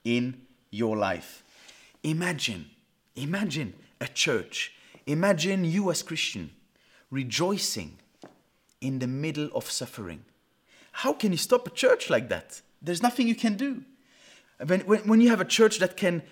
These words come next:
rejoice in the middle of hardships, when, when you torture some of them, when you kill some others, and, and people still continue, how can you stop a church like that? It's just impoti-, impossible. This is the force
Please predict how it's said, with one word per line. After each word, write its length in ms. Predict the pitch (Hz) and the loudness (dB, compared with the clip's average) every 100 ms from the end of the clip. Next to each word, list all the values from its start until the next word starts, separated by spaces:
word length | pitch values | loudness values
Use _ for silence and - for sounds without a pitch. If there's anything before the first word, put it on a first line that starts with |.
| - | -6
rejoice 520 | 151 139 185 208 - | -4 2 4 4 2
in 120 | 165 | 0
the 80 | 160 | 0
middle 200 | 180 190 | 2 2
of 100 | 160 | 2
hardships, 680 | - 208 214 - - - - - - - | 8 8 8 0 -2 -4 -6 -10 -20 0
when, 300 | 160 165 160 - _ - | 2 2 -4 -16 _ -2
when 180 | 147 | 2
you 80 | 160 | 2
torture 420 | - - 214 214 | 0 6 6 6
some 260 | 214 - 202 | 2 4 4
of 120 | 196 | 4
them, 220 | 202 208 | 4 4
when 120 | 175 160 | 4 0
you 60 | |
kill 340 | - - 233 220 | -2 2 2 4
some 220 | - 190 | 4 6
others, 460 | 190 208 202 - - _ - | 6 6 4 0 -4 _ 4
and, 260 | 208 202 190 | 4 4 0
and 140 | 175 | 0
people 180 | 254 208 | 0 0
still 220 | - 220 | -2 -2
continue, 580 | - 240 233 226 247 285 - _ _ _ | 2 0 2 2 2 0 -8 _ _ _
how 160 | 135 | -6
can 180 | 135 139 | -4 -4
you 60 | 123 | -4
stop 300 | - 113 101 | -6 -8 -8
a 40 | |
church 340 | - 98 - 92 | -8 -8 -8 -10
like 160 | 90 | -8
that? 260 | 80 - - - - | -10 -12 -20 -20 -12
It's 180 | 131 123 | -12 -6
just 320 | 156 156 - - - - | -6 -6 -12 -20 -16 -10
impoti-, 520 | 131 - 131 - 127 - | -8 -8 -10 -8 -12 -8
impossible. 680 | 131 113 - 143 - 120 82 - - - _ - | -6 -6 -8 -8 -8 -6 -10 -12 -20 -20 _ -18
This 420 | 113 165 156 135 | -10 -8 -6 -6
is 140 | 120 | -8
the 80 | 117 | -10
force 560 | - 117 104 - - | -8 -8 -6 -6 -10